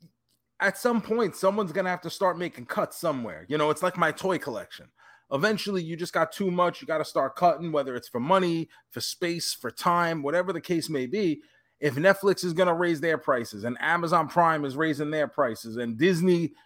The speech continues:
is raising their prices, and now they wanna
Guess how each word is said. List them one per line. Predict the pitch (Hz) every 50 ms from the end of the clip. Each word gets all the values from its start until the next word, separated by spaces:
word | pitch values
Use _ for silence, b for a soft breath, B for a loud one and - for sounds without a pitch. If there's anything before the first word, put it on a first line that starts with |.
| b b b
is | 131 139 123 120
raising | 156 170 170 156 139 156 156
their | 165 165 160 151
prices, | - - 143 135 123 117 - - 113 104 95 92 - - _ _ _ _ _ -
and | 123 127 139
now | 151 165 170
they | 175 175
wanna | 175 170 170 170 170 170 160 151 147 135